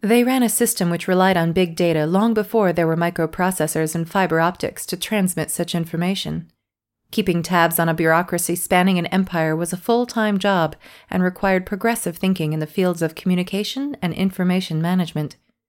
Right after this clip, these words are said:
Under the system of court correspondence inherited from their Ming Dynasty, thirteen sixty-eight to sixteen forty-four, predecessors,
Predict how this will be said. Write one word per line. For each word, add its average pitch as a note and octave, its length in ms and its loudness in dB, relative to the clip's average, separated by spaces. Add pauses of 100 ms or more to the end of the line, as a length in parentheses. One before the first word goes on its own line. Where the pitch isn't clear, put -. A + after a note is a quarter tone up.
(1200)
Under G#3 240 4
the F3+ 100 2
system G3 360 0
of E3 100 -6
court F#3 240 2
correspondence E3+ 800 0
inherited F3+ 540 0
from F3 160 -2
their E3+ 120 0
Ming F3 260 0
Dynasty, E3 720 -2 (180)
thirteen F3 380 -4
sixty-eight - 540 -4
to F3+ 100 -10
sixteen F3 460 -6
forty-four, E3 680 -4 (200)
predecessors, F#3 800 -4